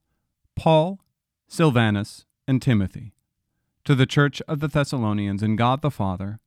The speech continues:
and the Lord Jesus Christ. Grace to you and peace. We give thanks to God always for all of you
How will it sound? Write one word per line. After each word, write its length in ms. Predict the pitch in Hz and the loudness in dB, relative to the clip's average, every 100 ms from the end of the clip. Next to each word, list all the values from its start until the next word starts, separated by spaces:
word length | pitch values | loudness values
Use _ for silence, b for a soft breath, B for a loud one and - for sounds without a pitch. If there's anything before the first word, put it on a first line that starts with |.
| _ - | _ 0
and 140 | 139 | 2
the 80 | 131 | 4
Lord 400 | 131 135 123 - | 2 2 0 -6
Jesus 380 | 101 104 - 90 | -4 -4 -4 -12
Christ. 480 | - 90 92 - _ _ _ _ _ _ _ _ _ | -8 -8 -10 -18 _ _ _ _ _ _ _ _ _
Grace 280 | 143 170 165 | 6 6 6
to 100 | - | -2
you 220 | 101 85 - _ _ _ | -4 -4 -12 _ _ _
and 180 | 123 117 | 0 2
peace. 500 | 151 113 - - _ _ _ _ _ _ _ _ _ _ _ | 2 0 -2 -20 _ _ _ _ _ _ _ _ _ _ _
We 120 | 170 | 4
give 160 | 185 226 | 4 4
thanks 320 | 202 202 - | 2 0 -2
to 100 | 180 | -2
God 320 | 135 131 127 - | 2 2 2 2
always 500 | 135 123 104 123 - _ | 0 2 -2 -4 -10 _
for 220 | - - - | -8 -8 0
all 240 | 156 165 | 2 2
of 100 | 98 | 0
you 220 | - 135 | -6 -18